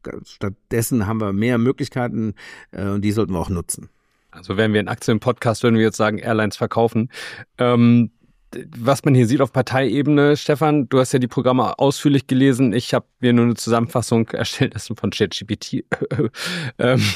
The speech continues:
Speaker 2: <laughs> jedenfalls, was ich rauslese, ist, ähm, dass da die A F D auch sagt, so überhaupt keine C O zwei Steuern, keine Regulierung, fliegt wie ihr wollt, das ist ein modernes Land, das gehört dazu.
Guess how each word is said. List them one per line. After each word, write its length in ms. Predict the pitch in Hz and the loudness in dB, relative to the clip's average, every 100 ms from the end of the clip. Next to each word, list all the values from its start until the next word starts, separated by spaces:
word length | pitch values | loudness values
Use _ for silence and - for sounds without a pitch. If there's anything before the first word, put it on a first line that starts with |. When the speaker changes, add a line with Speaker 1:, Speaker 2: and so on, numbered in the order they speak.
| - - | -4 0
Speaker 2:
<laughs> 160 | 120 - - 170 120 | 0 0 -8 -8 0
jedenfalls, 280 | 117 110 123 | 0 2 2
was 140 | 113 | 4
ich 160 | 127 104 | 2 2
rauslese, 480 | 120 113 123 110 110 | 2 4 2 4 4
ist, 480 | 98 110 - - - | 4 0 -2 -10 -6
ähm, 420 | 107 107 101 98 - - - | 0 2 2 0 -4 -20 -6
dass 160 | 110 107 | -4 0
da 120 | 120 | 0
die 140 | 113 | 0
A 140 | 87 117 | 0 0
F 100 | - | 0
D 180 | 127 127 | 2 4
auch 140 | 120 | 2
sagt, 300 | - 117 - | 2 -2 -2
so 340 | 113 113 113 - - _ | -2 2 2 0 -20 _
überhaupt 320 | 104 113 120 | -2 0 0
keine 200 | - 127 | 0 0
C 160 | 110 139 | 0 0
O 80 | 123 | 0
zwei 320 | - 123 120 | 0 0 0
Steuern, 460 | - 127 120 117 107 | 2 2 4 2 0
keine 260 | 127 127 | 0 2
Regulierung, 640 | 117 113 107 123 127 120 117 - | 2 0 2 4 4 2 0 -8
fliegt 380 | - - 123 - | -12 -4 -4 0
wie 60 | 120 | 2
ihr 160 | 107 | 4
wollt, 320 | 117 123 127 | 4 4 4
das 140 | 113 104 | 0 -2
ist 140 | 117 | -2
ein 80 | 123 | 0
modernes 420 | 104 113 113 107 | 2 2 0 -2
Land, 260 | 117 123 110 | -2 0 -2
das 140 | 107 | -4
gehört 220 | - 107 | -2 0
dazu. 400 | 110 - - 165 | 0 -2 0 0